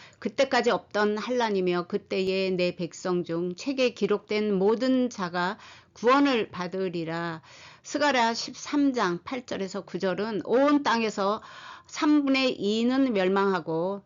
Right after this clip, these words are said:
삼 분의 일은 거기 남으리니, 내가 그 삼 분의 일을 불 가운데 건져-, 던져 은같이 연단하며 금같이 시험할 것이라.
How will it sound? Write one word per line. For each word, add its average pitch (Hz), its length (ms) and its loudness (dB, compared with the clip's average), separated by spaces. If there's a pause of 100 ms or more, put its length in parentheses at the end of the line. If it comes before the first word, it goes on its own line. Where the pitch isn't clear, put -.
삼 285 300 2
분의 233 340 0
일은 208 400 -2
거기 190 460 0
남으리니, 170 880 0 (240)
내가 208 540 0
그 214 160 -2
삼 294 240 0
분의 269 260 4
일을 208 300 4
불 202 240 2
가운데 190 500 0 (260)
건져-, 185 520 0
던져 185 580 0 (240)
은같이 233 720 2
연단하며 175 760 0
금같이 202 800 -2
시험할 220 640 -4
것이라. 160 540 -8